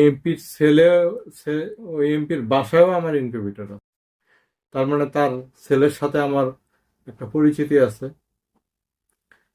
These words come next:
কিন্তু তারপরেও কিন্তু আমি এভাবে পাওয়ার দেখায় কারো কাছে আমি টাকা উঠাতে চাই না। আমি চাই যে সালিশে আমাকে টাকাটা দিয়ে দেক,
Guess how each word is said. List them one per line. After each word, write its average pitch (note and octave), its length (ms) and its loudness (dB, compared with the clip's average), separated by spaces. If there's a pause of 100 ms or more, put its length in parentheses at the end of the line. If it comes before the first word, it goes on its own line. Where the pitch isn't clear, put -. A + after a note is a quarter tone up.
কিন্তু A#2+ 140 -8
তারপরেও D3+ 420 4
কিন্তু D#3+ 280 0
আমি C#3 260 -2
এভাবে C3 380 2
পাওয়ার C3 420 2
দেখায় C3 360 -2 (180)
কারো A#2+ 200 -4
কাছে A#2 280 -8 (760)
আমি A2+ 200 -10 (320)
টাকা A#2 240 -6
উঠাতে A2 320 -6
চাই G#2+ 220 -10
না। A2 100 -18 (920)
আমি B2+ 200 -2 (120)
চাই C3 280 2 (100)
যে C3+ 160 -2
সালিশে C3+ 460 -4
আমাকে B2+ 280 -4
টাকাটা A#2+ 360 -4
দিয়ে A2+ 220 -2
দেক, B2 180 -4